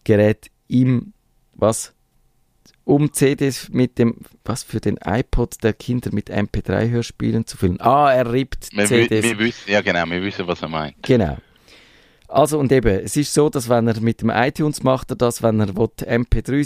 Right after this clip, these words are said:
Speaker 1: importieren ab C D, dann stürzt das ab, er friert ein, der Mauszeiger, äh,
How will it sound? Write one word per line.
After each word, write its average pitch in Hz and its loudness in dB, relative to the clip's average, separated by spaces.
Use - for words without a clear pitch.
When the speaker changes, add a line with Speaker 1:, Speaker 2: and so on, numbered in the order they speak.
Speaker 1:
importieren 120 2
ab - -4
C 110 0
D, 104 2
dann 98 2
stürzt - -2
das 95 -2
ab, 92 2
er 107 2
friert 113 0
ein, 131 0
der 113 2
Mauszeiger, 113 0
äh, 101 0